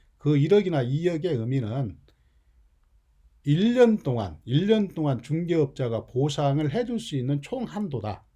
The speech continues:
그 범위 내에서 손해를 입은 사람들한테 보상을 해준다, 이런 얘기예요. 잘 아시겠죠?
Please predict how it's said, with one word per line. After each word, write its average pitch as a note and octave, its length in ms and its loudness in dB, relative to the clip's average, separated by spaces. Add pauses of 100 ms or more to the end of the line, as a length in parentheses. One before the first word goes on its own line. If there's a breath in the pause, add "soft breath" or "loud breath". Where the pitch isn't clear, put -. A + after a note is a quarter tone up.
그 A3 200 0
범위 D#3+ 360 2
내에서 D3 720 -4 (680)
손해를 G3+ 380 -2
입은 A#2 240 -4
사람들한테 G#2+ 560 -8
보상을 G#2 340 -6
해준다, F#3 240 -4
이런 G2 240 -6
얘기예요. F#2 680 -8 (200 soft breath)
잘 G2+ 200 -10
아시겠죠? C3 680 -6